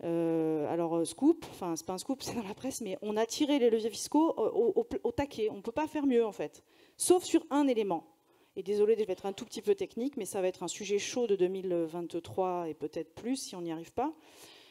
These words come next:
Euh, à Paris, vous savez tous qu'à Paris, le transport, c'est mieux quand même, hein, même si en ce moment, ils ont un peu des soucis, c'est mieux. À Paris, ils ont un impôt sur les mobi-, euh, pour financer les mobilités qui est à trois pour cent. C'est un impôt sur les entreprises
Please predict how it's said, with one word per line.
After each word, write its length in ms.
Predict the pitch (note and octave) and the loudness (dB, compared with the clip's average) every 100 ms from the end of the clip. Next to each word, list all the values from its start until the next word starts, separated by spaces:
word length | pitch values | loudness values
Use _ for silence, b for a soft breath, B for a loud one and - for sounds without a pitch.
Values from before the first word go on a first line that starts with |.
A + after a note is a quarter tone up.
| B F3 | B 0
Euh, 400 | F3 E3 E3 D#3+ - | 2 2 -2 -6 -4
à 100 | B3+ | -2
Paris, 380 | B3 G#3+ B3 - - _ - - - E3 | 0 0 -2 -4 -10 _ -20 -18 -18 -14
vous 80 | |
savez 240 | E3 F#3 F3 | -4 -2 -2
tous 180 | - - | -4 -6
qu'à 100 | E3+ | -6
Paris, 220 | E3+ G#3+ | -4 -4
le 60 | |
transport, 340 | A3+ F3+ - A#3 | -4 -6 -6 -4
c'est 120 | G#3+ | -4
mieux 200 | A3 F#3+ | -2 -2
quand 120 | F#3 | -2
même, 200 | C#3 D3 C#3+ D#3 | -8 -10 -12 -12
hein, 120 | G3 | -8
même 180 | F3+ E3 | -6 -6
si 100 | - | -8
en 60 | |
ce 100 | E3+ | -8
moment, 100 | F3+ | -8
ils 120 | F3+ F3+ | -6 -6
ont 20 | |
un 60 | |
peu 100 | E3 | -6
des 80 | E3 | -6
soucis, 300 | D3 D#3+ B3 | -8 -10 -10
c'est 140 | - F#3+ | -8 -6
mieux. 180 | E3 E3+ B B B B | -8 -10 B B B B
À 60 | F3 | -2
Paris, 260 | G4+ G#3+ | 0 4
ils 160 | E4 A#3+ | 6 6
ont 40 | F#3+ | 2
un 120 | G3+ | 0
impôt 360 | B3 C4+ C#4 | 0 4 4
sur 140 | B3+ A3 | 4 0
les 60 | |
mobi-, 300 | G3 G3 F#3 G3 | 0 -2 -2 2
euh, 320 | F#3 F3+ F3 | 4 4 2
pour 300 | D#3+ F#3 F3 | 0 0 0
financer 320 | B3+ A#3+ B3 | 0 -2 -2
les 80 | G#3 | -4
mobilités 440 | F#3+ F3+ F3+ B3+ | -4 -8 -4 -2
qui 120 | D4+ - | 0 -2
est 140 | B3+ | -2
à 120 | A3+ | -4
trois 340 | B3 - A#3+ C4 | -4 -4 2 2
pour 200 | C4 - | 0 -8
cent. 140 | A3 | -8
C'est 80 | G3 | -8
un 80 | G3 | -6
impôt 180 | A#3 D4+ | 0 2
sur 120 | B3+ | 4
les 100 | G#3 | 2
entreprises 640 | G3+ G#3 - - A#3 F4 | 0 -2 -2 -2 -2 -2